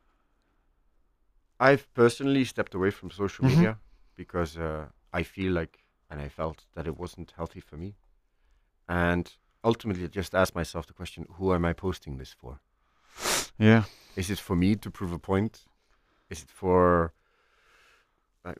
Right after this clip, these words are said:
Speaker 1: why am I putting this out there? You know, for whom am I doing this? And I decided to stop it,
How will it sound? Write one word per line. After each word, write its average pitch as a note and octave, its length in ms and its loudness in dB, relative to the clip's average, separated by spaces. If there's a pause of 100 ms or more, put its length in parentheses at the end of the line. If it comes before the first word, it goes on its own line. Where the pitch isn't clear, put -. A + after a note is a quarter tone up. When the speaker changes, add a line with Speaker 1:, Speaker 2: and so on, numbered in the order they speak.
Speaker 1:
why A2 160 8
am A#2 120 8
I G2+ 80 6
putting A2+ 340 2
this G2 160 2
out G2+ 300 4
there? D#2 300 0 (800)
You F2+ 120 -6
know, D#2+ 280 -8 (540)
for A#2+ 160 0
whom A2+ 300 6
am G2 100 4
I F#2+ 80 2
doing G2 260 0
this? - 320 -10
And G2+ 380 0 (220)
I G#2+ 40 -6
decided F#2 440 -4
to E2+ 120 -20
stop - 240 -16
it, C3+ 100 -20